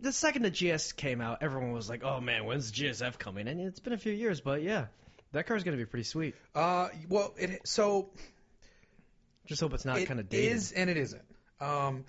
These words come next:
Speaker 2: it's lighter than the M five and the E sixty-three A M G by a significant amount. It's lighter than the C T S V by about a hundred pounds. Uh, however, it's significantly down on horsepower to all of them.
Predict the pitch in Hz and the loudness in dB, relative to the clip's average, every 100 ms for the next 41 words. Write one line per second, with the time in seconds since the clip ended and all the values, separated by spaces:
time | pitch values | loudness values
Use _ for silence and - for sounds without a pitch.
0 | - - _ - 143 117 131 151 185 208 | -16 -20 _ -6 -4 -4 0 2 4 2
1 | 220 - 147 143 139 151 185 - 151 139 | 2 -2 -2 -2 0 0 0 2 2 4
2 | 139 135 127 123 143 139 147 - 123 - | 2 -2 -6 -6 -6 -6 -6 -8 -10 -4
3 | 127 117 113 113 113 101 104 107 110 101 | -4 -2 -4 -6 -6 -8 -8 -6 -4 -6
4 | - 131 117 139 135 120 107 95 - - | -8 -8 -4 -4 -2 -6 -6 -10 -14 -20
5 | - - - - 147 143 143 135 113 156 | -20 -18 -12 -4 0 0 0 -2 -4 -4
6 | 139 139 135 - 127 113 110 101 98 - | -6 -6 -6 -6 -8 -6 -6 -6 -8 -10
7 | 101 - - - - - - - - 117 | -14 -8 -8 -8 -16 -20 -20 -16 -6 -2
8 | 113 113 - 139 135 190 135 104 - - | -2 -4 -4 -2 2 4 4 0 -6 -20
9 | - 135 - 143 160 220 262 - 196 175 | -12 -8 -4 -2 0 2 2 6 8 8
10 | 143 123 123 120 113 123 113 - 107 101 | 4 -2 -2 -2 -2 -2 -4 -6 -6 -6
11 | 107 107 101 101 | -6 -6 -6 -8